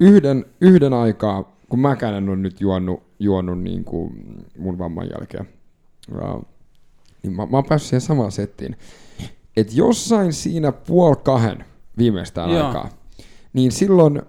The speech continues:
Speaker 1: silloin, silloin, silloin, ää, painetaan se, ää, play-nappi, ja se on äänitys siitä, mitä me ollaan keskusteltu koko ilta. <laughs> Ja se soi, se on aika lyhyt se, se, se äänitys. Ja se soi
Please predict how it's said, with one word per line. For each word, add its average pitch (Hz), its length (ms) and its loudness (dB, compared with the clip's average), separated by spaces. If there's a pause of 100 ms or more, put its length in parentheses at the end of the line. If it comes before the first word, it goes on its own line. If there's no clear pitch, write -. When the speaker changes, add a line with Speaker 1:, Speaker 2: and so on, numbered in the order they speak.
Speaker 1:
silloin, 151 480 4 (220)
silloin, 180 400 2 (320)
silloin, 170 400 0
ää, 120 460 -2
painetaan 104 720 -4
se, 98 260 -6 (760)
ää, 87 400 -6 (240)
play-nappi, 170 720 0 (640)
ja 123 300 -2
se 143 160 0
on 147 300 4
äänitys 135 540 0
siitä, 117 280 2
mitä 104 240 -2
me 110 140 0
ollaan 101 240 -2
keskusteltu 95 800 -4
koko - 340 -4
ilta. 160 360 4
<laughs> - 60 -16 (440)
Ja 135 140 4
se 147 160 6
soi, 147 320 8
se 135 80 2
on 135 80 2
aika 131 160 2
lyhyt 113 300 6
se, 95 120 -8 (100)
se, 101 260 -4
se 110 140 -2
äänitys. 104 460 0 (340)
Ja 139 120 6
se 131 160 6
soi 147 440 8